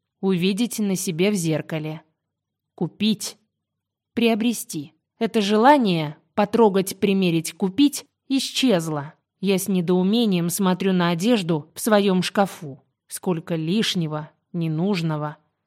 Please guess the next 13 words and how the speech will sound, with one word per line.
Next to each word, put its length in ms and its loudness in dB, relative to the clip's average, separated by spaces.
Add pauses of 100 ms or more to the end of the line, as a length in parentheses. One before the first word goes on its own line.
(380)
В 140 -2
нынешние 580 0
времена 440 0
я 160 0
ношу 340 0
очень 380 0
немногое. 760 0 (640)
Пропала 560 6
охота 440 2
менять 380 0
наряды. 600 0 (580)
Как 220 0
отрезала. 720 0